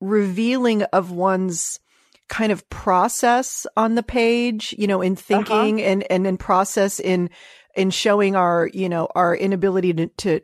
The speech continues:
Speaker 1: to know and to be in the uncertainty and, and how difficult that is, uh, without actually revealing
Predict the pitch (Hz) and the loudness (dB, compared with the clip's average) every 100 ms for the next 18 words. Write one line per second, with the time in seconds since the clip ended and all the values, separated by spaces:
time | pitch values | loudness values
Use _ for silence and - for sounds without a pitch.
0 | - 180 175 170 170 180 175 165 156 175 | -2 -2 2 2 4 2 2 -2 -2 -2
1 | 165 170 - 165 - 180 185 185 - 175 | 0 -2 -4 -6 -2 -2 -2 -4 -2 0
2 | 170 165 165 156 170 165 175 165 175 180 | 2 0 -2 -4 -4 -4 -4 -6 -4 -4
3 | 175 170 170 170 160 - - - - _ | -2 -2 0 0 -4 -14 -20 -20 -20 _
4 | _ 208 214 226 226 202 208 - 190 196 | _ 0 2 0 2 2 2 0 0 0
5 | - 214 196 190 175 180 170 165 196 208 | -2 0 0 0 0 -2 -2 -2 2 2
6 | 196 185 175 175 | 2 0 0 -4